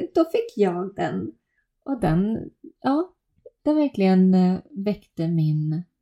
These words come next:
kärlek till vintage. Jag märkte redan som fjortonåring alltså att, eh, det var en helt annan kvalitet.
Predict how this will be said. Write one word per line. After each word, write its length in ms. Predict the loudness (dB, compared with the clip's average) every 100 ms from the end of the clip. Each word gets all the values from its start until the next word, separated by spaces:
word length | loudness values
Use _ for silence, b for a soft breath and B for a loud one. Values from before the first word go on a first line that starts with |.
| _ _
kärlek 680 | -10 -8 -8 -6 -6 -8 -8
till 360 | -6 -4 -4 -6 _
vintage. 760 | -2 0 2 0 0 -2 -12 _
Jag 240 | 0 2 4
märkte 480 | 2 0 0 0
redan 240 | 2 2 0
som 180 | -2 -2
fjortonåring 760 | -2 -2 -2 -2 0 -2 -2
alltså 240 | -6 -8 -10 -10 _ _
att, 500 | -8 -6 -8 _ -10
eh, 200 | -6 -4
det 40 | -2
var 80 | 0
en 100 | 0
helt 320 | 2 0 0
annan 220 | -4 -6
kvalitet. 500 | -6 -6 -6 -6 -8